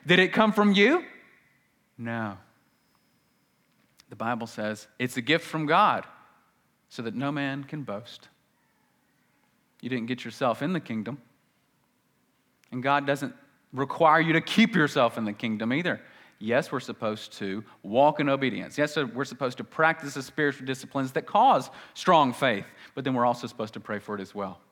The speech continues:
We see all this in Scripture. We saw all that in Scripture. You have a father who wants to help you have strong faith, church. Be encouraged by this.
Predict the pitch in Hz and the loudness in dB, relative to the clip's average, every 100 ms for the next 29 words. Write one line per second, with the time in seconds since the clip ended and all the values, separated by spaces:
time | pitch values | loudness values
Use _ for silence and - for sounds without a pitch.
0 | _ _ 202 - 202 214 277 - 214 - | _ _ -8 0 2 2 -2 -6 -10 -10
1 | 95 - - _ _ _ _ _ - - | -10 -12 -18 _ _ _ _ _ -10 -2
2 | 190 185 202 131 95 - - - - - | 0 2 2 0 -4 -10 -14 -14 -18 -20
3 | - 180 165 180 185 127 156 147 147 208 | -4 -2 2 6 6 4 0 -2 4 4
4 | 226 - 185 180 214 208 170 170 165 - | 4 0 0 4 4 4 0 2 2 0
5 | 180 160 170 - 185 117 - - - _ | 2 2 2 4 4 4 -2 -16 -20 _
6 | - 131 135 - - - 196 180 - 190 | 0 0 0 -8 -18 -2 0 0 0 2
7 | 180 165 131 117 107 101 - - | 2 2 2 4 0 -4 -10 -20